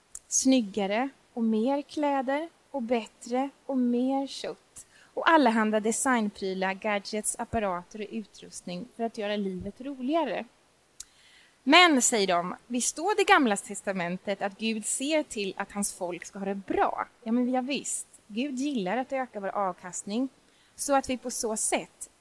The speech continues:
genom att ge mer, visar att vår rikedom inte är vår avgud. Gud hjälper inte till att, att öka en persons omsättning för att personen ska kunna byta upp sig från en Ford till en Cadillac.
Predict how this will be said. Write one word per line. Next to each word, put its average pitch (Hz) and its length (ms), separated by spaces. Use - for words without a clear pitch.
genom 220 340
att 220 180
ge 330 280
mer, 190 340
visar 202 400
att 202 140
vår 196 160
rikedom 214 540
inte 196 260
är 302 360
vår 196 360
avgud. 208 680
Gud 285 400
hjälper 285 280
inte 233 180
till 185 260
att, 180 80
att - 240
öka 202 440
en 190 100
persons 175 500
omsättning 202 840
för 220 100
att 208 100
personen 180 460
ska 190 120
kunna 190 280
byta 196 300
upp 190 240
sig 185 180
från 190 180
en 196 80
Ford 175 420
till 214 140
en 233 100
Cadillac. 262 680